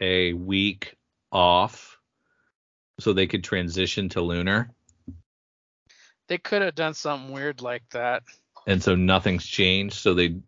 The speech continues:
Speaker 1: instead of taking off all the Image, they just left the old stuff on.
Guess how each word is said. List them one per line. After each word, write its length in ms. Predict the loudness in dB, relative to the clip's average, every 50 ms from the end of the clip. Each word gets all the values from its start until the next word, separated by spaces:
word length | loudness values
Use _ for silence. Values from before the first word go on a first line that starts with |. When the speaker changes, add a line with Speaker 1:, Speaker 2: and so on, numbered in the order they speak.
| -20 _ _ _ _ -4
Speaker 1:
instead 320 | -4 -4 0 4 4 4
of 140 | 4 4 0
taking 420 | 0 2 4 4 4 2 0 0 2
off 180 | 2 2 2
all 240 | 4 4 4 4 4
the 120 | 2 0
Image, 400 | -4 -4 -6 -6 -6 -6 -6 -6
they 100 | -8 -8
just 160 | -10 -10 -10 -8
left 320 | -6 -4 -4 -4 -4 -6
the 100 | -6 -6
old 220 | -4 -6 -6 -8
stuff 260 | -10 -10 -10 -10 -8 -10
on. 280 | -10 -10 -10 -10 -12 -14